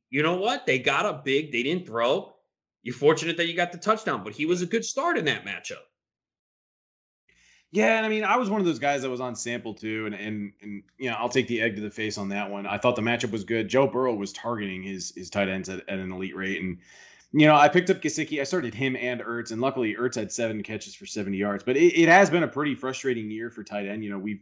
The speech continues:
Speaker 2: and it's not just, like, the inconsistency, um, 'cause Darren Waller had a bad week, had a bad game yesterday against the Patriots. But I mean, we're talking about injuries to, to Kittle, now Goddard, who was a late round flyer but had a huge week one.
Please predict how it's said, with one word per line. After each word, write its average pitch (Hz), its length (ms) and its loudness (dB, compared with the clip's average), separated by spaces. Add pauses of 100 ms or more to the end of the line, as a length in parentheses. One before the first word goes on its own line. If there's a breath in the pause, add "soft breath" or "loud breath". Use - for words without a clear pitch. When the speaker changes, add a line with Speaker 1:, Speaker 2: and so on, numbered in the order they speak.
(100)
Speaker 2:
and 117 340 -4
it's 117 140 -8
not 143 140 -2
just, 113 160 -4
like, 101 100 -2
the 101 80 -4
inconsistency, 95 800 -6 (380 loud breath)
um, 95 360 2
'cause 92 220 -6 (120)
Darren 98 240 0
Waller 95 240 0
had 95 120 -6
a - 20 -10
bad 90 260 -6
week, 92 280 -8
had 95 160 -6
a - 20 -10
bad 90 260 -2
game 92 160 -6
yesterday 90 280 -6
against 85 180 -8
the - 80 -20
Patriots. 101 300 0
But 98 140 -6
I - 20 -2
mean, 95 180 -4
we're 110 80 -2
talking 135 200 4
about 98 180 -4
injuries 110 380 -8
to, 98 200 -8 (400 soft breath)
to 120 120 -4
Kittle, 117 580 0
now 117 280 -4
Goddard, 110 420 -2
who 110 40 -10
was 104 140 -4
a 98 40 -6
late 107 240 -2
round 104 240 -10
flyer 101 420 -4
but 98 220 -10
had 104 140 -6
a - 60 -4
huge 117 320 -4
week 95 240 -6
one. 92 340 -8